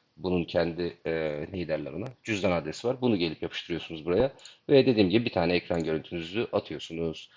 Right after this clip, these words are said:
Bu testnetlikte zaten yapılacak işlemler bu kadar. Ee, Twitter'larını dediğim gibi takip edin. Arada şu, şunları hatırlatayım. Bazen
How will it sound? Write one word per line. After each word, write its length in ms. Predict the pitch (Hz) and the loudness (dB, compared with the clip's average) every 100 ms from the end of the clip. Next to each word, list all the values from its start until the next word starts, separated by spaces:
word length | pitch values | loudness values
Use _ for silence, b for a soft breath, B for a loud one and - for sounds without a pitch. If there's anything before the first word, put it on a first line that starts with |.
| b b b - | b b b 0
Bu 60 | |
testnetlikte 760 | - 123 - 98 - 95 - 110 | 6 6 6 -2 -2 -10 -4 -2
zaten 360 | 101 87 101 101 | 0 0 2 0
yapılacak 380 | 92 98 85 - | 0 -2 -4 -6
işlemler 440 | - 82 76 76 - | -4 -4 -2 -4 -2
bu 60 | - | 2
kadar. 460 | 123 117 117 - b b b | 4 6 2 -2 b b b
Ee, 160 | - 104 | -2 -2
Twitter'larını 680 | - 117 110 107 92 82 80 | -2 -4 0 4 4 2 -2
dediğim 240 | 87 82 | -2 -4
gibi 140 | 76 | -6
takip 340 | - 92 92 101 | -2 0 0 -2
edin. 180 | 101 - | -4 0
Arada 300 | 113 131 131 | 4 6 6
şu, 320 | 127 135 135 - _ - | 4 2 0 -2 _ -14
şunları 340 | - 120 117 117 | -4 2 4 4
hatırlatayım. 480 | 110 113 113 110 | 2 0 0 0
Bazen 340 | 87 92 95 | 2 2 2